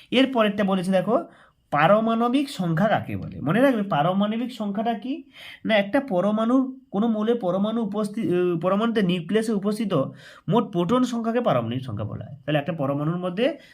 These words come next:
যতগুলি প্রোটন থাকে সেটাই তার হচ্ছে পারমাণবিক সংখ্যা। পরের প্রশ্ন, একটি তেলে ও একটি জলে দ্রাব্য ভিটামিনের নাম। মনে রাখবে, তেলে দ্রাব্য ভিটামিন কি?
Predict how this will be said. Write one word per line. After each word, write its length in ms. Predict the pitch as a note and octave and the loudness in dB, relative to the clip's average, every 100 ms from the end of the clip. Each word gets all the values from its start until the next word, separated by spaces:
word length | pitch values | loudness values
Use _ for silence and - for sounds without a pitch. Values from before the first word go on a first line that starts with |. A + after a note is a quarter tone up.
| - G#2 | -14 -6
যতগুলি 460 | B2 C3 E3 A3+ | -2 0 2 2
প্রোটন 440 | B3 D3+ E3+ C#4 G#3 | 2 2 4 4 4
থাকে 380 | B2+ B2 C3 - | 2 0 -6 -10
সেটাই 340 | - A#2+ C#3+ A3+ | -10 -4 -2 -2
তার 220 | A3 E3 | -2 0
হচ্ছে 220 | D3 - | -2 -4
পারমাণবিক 680 | C#4+ A2 G#2 G#2 G#2+ - - | -4 -2 -2 -2 -4 -6 -6
সংখ্যা। 340 | G#2 F2+ - - _ _ - | -8 -8 -12 -20 _ _ 0
পরের 180 | E3+ | 2
প্রশ্ন, 260 | A2 G2 - - _ - - - - | 2 -4 -10 -18 _ -20 -20 -8 0
একটি 300 | F#3+ C#4+ C#4+ | 0 0 -2
তেলে 580 | - F#3+ F3+ G3 B3 - | -2 0 0 0 -2 -2
ও 100 | E3+ | -2
একটি 260 | D#3+ G#3+ | 0 0
জলে 380 | D#3 C3 C#3 D#3+ | 0 0 2 2
দ্রাব্য 460 | D#3 D#3+ D#3 G3+ G3 | 2 2 2 2 -2
ভিটামিনের 480 | A#2 G#2 G2 G2+ | -4 -4 -4 -2
নাম। 220 | G2 F#2+ - - | -4 -6 -12 -6
মনে 160 | D3+ | -2
রাখবে, 440 | A3+ C4 D#3+ B2 - - _ _ _ | 0 -2 -2 -6 -10 -18 _ _ _
তেলে 320 | - G#3 A#3 C4 | -2 0 0 0
দ্রাব্য 380 | C4 B3+ B3 | 2 2 4
ভিটামিন 500 | A#3+ B3 B3+ B3+ B3 | 2 2 2 2 0
কি? 280 | - C4 C#4 | -2 -4 -4